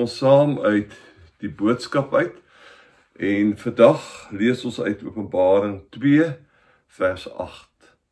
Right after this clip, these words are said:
tot elf. Skryf aan die leier van die gemeente in Smyrna die volgende.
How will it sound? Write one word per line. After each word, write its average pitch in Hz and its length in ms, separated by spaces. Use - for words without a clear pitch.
tot 80 240
elf. - 300
Skryf 196 560
aan 151 120
die 139 100
leier 123 400
van 117 200
die 107 80
gemeente 117 800
in 101 120
Smyrna 98 680
die 110 120
volgende. 117 640